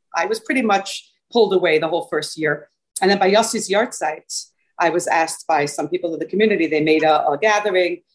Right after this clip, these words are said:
and they asked me if I would speak. So I spoke at Yossi's Yahrzeit a little bit about what I had learned about myself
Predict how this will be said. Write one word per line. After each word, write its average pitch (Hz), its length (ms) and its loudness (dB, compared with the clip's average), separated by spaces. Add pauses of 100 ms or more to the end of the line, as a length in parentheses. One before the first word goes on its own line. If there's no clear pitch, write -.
(140)
and 156 300 0
they 160 120 -4
asked 165 260 -4
me 175 60 -8
if 165 100 -18
I 151 60 -4
would 160 140 -10
speak. 139 320 -6
So - 120 -4
I - 60 -2
spoke 226 320 -2
at 233 80 -2
Yossi's 190 340 -4
Yahrzeit 170 340 0
a 170 40 -4
little 175 180 -4
bit 180 100 0
about 160 320 2
what 160 120 0
I 156 40 0
had 151 160 -4
learned 165 320 -4
about 151 200 -2
myself 160 420 -2